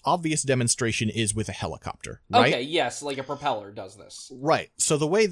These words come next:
Speaker 1: a way a helicopter works is it's, like, basically it is bouncing air off the ground to create lift. Um, that's one way. It has other, you know, methods too.
Speaker 2: Yeah.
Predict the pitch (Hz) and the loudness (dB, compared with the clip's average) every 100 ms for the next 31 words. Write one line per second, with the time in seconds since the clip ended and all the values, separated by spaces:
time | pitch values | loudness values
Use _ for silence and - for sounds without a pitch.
0 | - 143 175 202 175 - 185 - 143 131 | 2 2 4 4 4 2 0 2 2 2
1 | - 113 98 92 - 98 104 - - 123 | 2 -2 -2 -6 -4 -4 0 0 0 0
2 | 107 - 135 131 131 135 123 143 131 104 | -2 0 2 2 0 -2 0 0 0 -2
3 | 107 117 131 - 139 127 110 113 110 110 | 2 4 4 2 0 0 0 0 0 -2
4 | 104 92 98 98 117 - 113 110 98 82 | -6 -6 -4 -2 -4 -6 -8 -6 -6 -6
5 | 95 151 - - - _ _ _ _ _ | -4 -4 -4 -8 -10 _ _ _ _ _
6 | 107 98 87 90 - - 107 113 110 104 | -6 -4 -4 -8 -12 -10 -6 -2 -2 -2
7 | 98 92 110 120 113 104 95 90 - - | -2 -6 -6 -4 -2 -2 -4 -8 -10 -12
8 | 101 64 - 95 - - 104 90 - - | -12 -12 -10 -10 -8 -8 -6 -8 -8 -10